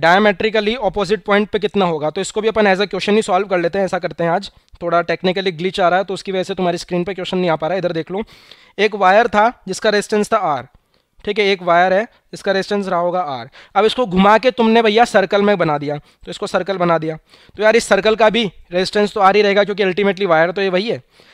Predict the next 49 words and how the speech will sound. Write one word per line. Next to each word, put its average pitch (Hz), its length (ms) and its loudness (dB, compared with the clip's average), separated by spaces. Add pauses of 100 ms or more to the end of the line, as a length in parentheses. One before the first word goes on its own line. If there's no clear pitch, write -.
(140)
अब 175 120 0
इसका 247 180 2
diametrically 214 760 2
opposite 196 280 0
पॉइंट्स 196 280 0
की 214 60 -6
तुम्हें 185 200 -2
बात 156 180 -2
करनी 120 240 -8
है। 107 80 -14 (380)
Diametrically 202 640 0
opposite 190 280 -6
point 208 220 -2
मतलब 208 380 -4 (580)
एक 180 220 -6
पॉइंट 202 240 0
ये 175 160 0
रहा 180 200 2
और - 840 -10
एक 175 200 -6
पॉइंट 196 220 0
ये 160 140 -2
रहा, 117 200 -10 (300)
इस 208 140 -4
पॉइंट 220 260 2
और 220 80 2
इस 208 100 -2
पॉइंट 208 220 0
के 214 60 0
बीच 196 180 -6
में 208 80 0
तुम्हें 202 140 0
रेजिस्टेंस 160 420 -4
बताना 107 300 -12
है, 113 100 -18 (320)
ठीक 226 180 -2
है? 127 80 0 (380)
तो 226 60 0
अब 214 100 0
यहाँ 202 220 6
से 254 100 -2
जब 247 140 0
करंट 233 320 4
आएगा 208 220 4
तो 233 120 -4
उसके 233 160 -4
पास 226 220 2
दो 185 220 -2
रेजिस्टेंस, 214 540 0